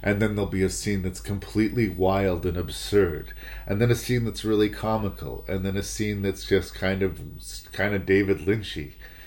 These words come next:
And you, not only with that do you not know where it's gonna feel or what you're gonna see, but where the movie is going and what the next reveal will be.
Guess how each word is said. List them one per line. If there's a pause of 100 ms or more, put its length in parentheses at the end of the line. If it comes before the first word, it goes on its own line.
(180)
And
you, (640)
not
only
with
that
do
you
not
know
where
it's
gonna
feel
or
what
you're
gonna
see, (340)
but
where
the
movie
is
going
and
what
the
next
reveal
will
be.